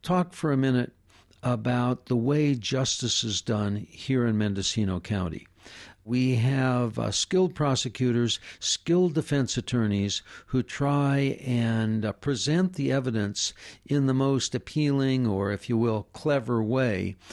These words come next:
in order to obtain either a defense verdict or a prosecution verdict. Do you think that, uh, the system of justice, uh, or the justice system that we have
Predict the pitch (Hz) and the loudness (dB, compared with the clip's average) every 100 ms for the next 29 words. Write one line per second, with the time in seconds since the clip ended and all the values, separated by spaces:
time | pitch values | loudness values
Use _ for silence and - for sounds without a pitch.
0 | - - 127 123 127 123 120 - 131 117 | -18 -6 0 2 2 2 0 0 0 0
1 | - - 123 120 113 113 101 - - - | -2 -2 0 2 2 2 0 -6 -20 -14
2 | - 110 107 107 - 120 104 101 95 98 | -6 -4 -2 -2 -2 -2 0 0 -2 -6
3 | - 143 117 - 117 104 101 - 117 107 | -2 -2 -2 -2 -2 -2 -4 -6 -4 -4
4 | - 117 101 - - 123 113 113 90 85 | -2 -4 -4 -4 -6 -2 -2 -2 -2 -4
5 | - - - _ _ _ _ _ _ - | -6 -12 -18 _ _ _ _ _ _ -18
6 | - - - - 202 214 240 214 214 165 | -16 -14 -16 -2 -2 0 2 0 0 0
7 | 143 - - 127 117 110 - 180 - 156 | 0 -2 -6 -2 -2 0 0 0 0 0
8 | 135 104 - 131 117 - - 98 92 - | 2 0 -2 -2 0 -2 -4 -4 -2 -2
9 | - - 98 95 92 98 107 98 - 135 | -2 -4 -2 -2 -2 -2 -2 -2 -2 -2
10 | - 123 110 - 123 - 107 101 110 107 | -2 -4 -4 -2 -4 -2 -4 -4 -2 -4
11 | 87 110 107 101 92 | -2 -4 -2 -2 -6